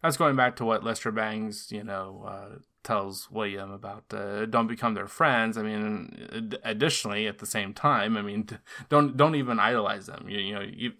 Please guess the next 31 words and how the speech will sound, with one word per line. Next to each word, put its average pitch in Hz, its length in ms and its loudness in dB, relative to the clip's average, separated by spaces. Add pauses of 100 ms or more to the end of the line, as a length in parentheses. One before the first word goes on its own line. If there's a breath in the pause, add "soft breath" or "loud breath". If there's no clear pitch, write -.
idolizing 104 640 2
them - 440 -14
too - 140 -8
much - 480 -10 (100)
would 101 140 -8
be 104 100 -10
bad, 101 340 -4
let 107 120 0
alone 101 420 -6
becoming 101 380 -6
their 98 140 -12
friends. 101 640 -8
Like 101 200 -10
they, 101 240 -10 (1000 soft breath)
like, - 440 -4
you 123 140 -2
know, 104 100 2 (400)
apparently 107 420 0 (200)
maybe 107 320 -4
Lester 101 380 -2
had 104 300 -2
his 113 180 -12
own 104 360 -8
kind 101 220 -6
of 101 80 -14
version 107 540 -2
of 101 100 -8
this 107 140 -4
story, 107 580 -2 (180)
but, 101 220 -8 (120)
um, 101 420 -12